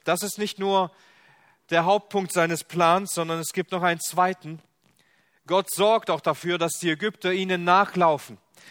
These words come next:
in das Meer hineinlaufen, durch dieses Wunder hindurch und alle sterben.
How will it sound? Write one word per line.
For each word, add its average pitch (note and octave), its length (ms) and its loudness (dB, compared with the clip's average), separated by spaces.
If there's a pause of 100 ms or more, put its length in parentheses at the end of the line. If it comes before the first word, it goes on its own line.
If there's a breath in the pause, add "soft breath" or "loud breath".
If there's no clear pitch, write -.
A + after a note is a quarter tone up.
(120)
in G#3+ 200 -2
das G3 240 0
Meer G3 160 4
hineinlaufen, F#3+ 920 0 (800 soft breath)
durch G#3+ 240 -2
dieses F#3+ 360 -4
Wunder G3 280 -2
hindurch F3 500 -4
und A#2 320 -14 (160)
alle A#2+ 220 -2
sterben. G2+ 440 -8